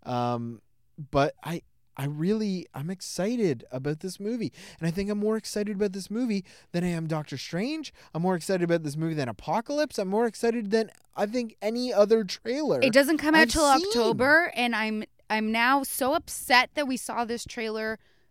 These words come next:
Speaker 2: now at this moment because we have to wait until October.
Speaker 1: It also,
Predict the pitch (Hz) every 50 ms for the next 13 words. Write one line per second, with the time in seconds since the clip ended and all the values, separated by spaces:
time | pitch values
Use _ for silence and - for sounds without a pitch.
0 | _ _ 190 208 214 208 196 202 214 233 269 294 285 254 196 - 226 220 - -
1 | 208 202 202 196 196 202 208 226 254 285 311 320 311 - - - - - _ -
2 | 220 247 214 202 226 247 240 - 285 262 269 269 - 269 262 240 - 233 - -
3 | - 233 - - - - - - 240 226 220 214 220 240 247 254 254 240 202 214
4 | 226 214 202 190 180 160 151 131 - - - _ _ _ _ - 190 208 233 247
5 | 269 269 - 302 285 254 240